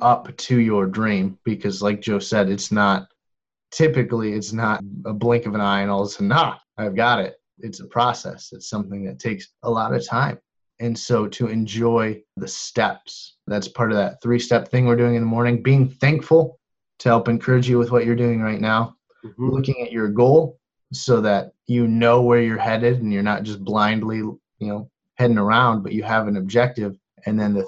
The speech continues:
Speaker 1: third part really helps you to focus in on what are you gonna spend your day doing. So that's why I really like that three-step morning routine. I highly encourage you to do it because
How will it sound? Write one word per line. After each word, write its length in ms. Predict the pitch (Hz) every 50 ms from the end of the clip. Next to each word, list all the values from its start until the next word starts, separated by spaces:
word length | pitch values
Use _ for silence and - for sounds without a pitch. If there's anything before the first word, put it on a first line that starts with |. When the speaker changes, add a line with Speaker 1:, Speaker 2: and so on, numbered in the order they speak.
| - -
Speaker 1:
third 280 | 127 123 120 117 -
part 280 | - 123 113 104 - -
really 500 | - 113 110 117 123 131 143 139 135 131
helps 320 | 120 120 123 117 - - -
you 60 | 113
to 60 | 113 -
focus 380 | - 117 113 - 107 101 -
in 160 | - 107 104 104
on 340 | 98 101 98 95 95 95 _ _ -
what 180 | 104 110 113 113
are 60 | 110
you 220 | 107 110 104 104
gonna 180 | 107 110 98 95
spend 380 | 95 - - - 101 98 98 95
your 100 | 90 87
day 200 | - 92 90 -
doing. 340 | - 95 92 92 92 131 - _
So 380 | _ - - - 104 92 - - - -
that's 180 | 120 123 120 -
why 140 | 123 117 113
I 60 | 110 - -
really 260 | 123 123 120 117 107
like 280 | 104 113 127 135 131
that 260 | 131 127 110 - - -
three-step 540 | 127 131 131 131 - - 127 120 120 - _
morning 640 | - 131 127 127 127 127 127 123 123 123 120 117 - -
routine. 560 | 101 107 110 101 - - 131 131 131 131 131 - -
I 80 | 95
highly 400 | 98 - - 123 127 123 123 120
encourage 400 | 113 110 107 - 120 120 113 107
you 160 | 110 107 98
to 100 | 95 95
do 160 | 95 113 113 117
it 140 | 120 117 - -
because 420 | 104 95 - 101 95 92 - -